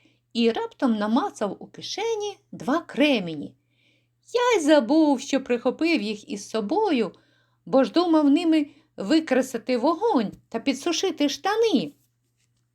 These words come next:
коли ті будуть мокрі. Ну, не з переляку, звісно,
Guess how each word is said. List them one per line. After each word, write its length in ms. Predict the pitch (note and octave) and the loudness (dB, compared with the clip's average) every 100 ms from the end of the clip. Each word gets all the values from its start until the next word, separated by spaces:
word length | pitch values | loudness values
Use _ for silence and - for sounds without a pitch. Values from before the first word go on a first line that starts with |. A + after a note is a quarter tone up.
| _ _ _ _ _ - - _ _ _ - | _ _ _ _ _ -20 -20 _ _ _ 2
коли 220 | C4 C4+ | 4 4
ті 180 | B3 C#4 | 2 0
будуть 380 | G#3 C4+ C4+ C#4 | 2 0 0 0
мокрі. 560 | D4+ B3 F3+ - G#2+ - _ _ _ _ | 2 2 0 -10 -16 -16 _ _ _ _
Ну, 220 | D#3+ E3+ | -14 -10
не 140 | E3+ | -12
з 40 | G3 | -4
переляку, 580 | D4 F4 A4+ C5 - A3 | 0 2 0 0 -2 -4
звісно, 560 | F#3+ F#3+ - - - | -2 -6 -8 -14 -16